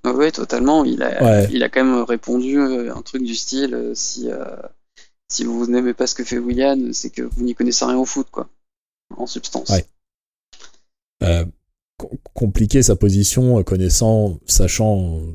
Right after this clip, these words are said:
Speaker 2: connaissant ses liens avec, euh, avec son agent et sachant que c'est lui qui a fait, euh, qui a fait rentrer, euh,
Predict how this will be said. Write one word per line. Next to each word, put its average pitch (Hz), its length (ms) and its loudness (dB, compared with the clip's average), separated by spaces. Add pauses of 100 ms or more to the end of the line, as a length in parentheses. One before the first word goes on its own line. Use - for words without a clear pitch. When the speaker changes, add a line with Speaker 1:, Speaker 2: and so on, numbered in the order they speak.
(300)
Speaker 2:
connaissant 87 300 -2
ses 95 160 2
liens 110 220 4
avec, 87 300 2
euh, 80 220 -4
avec 80 180 -2
son 92 180 -2
agent 113 360 4
et 90 220 2
sachant 95 280 0
que 92 60 -2
c'est 90 120 0
lui 123 220 6
qui 101 140 4
a 90 60 6
fait, 87 260 0
euh, 76 100 0 (280)
qui - 120 2
a 85 60 2
fait - 140 2
rentrer, 90 420 2
euh, 80 200 0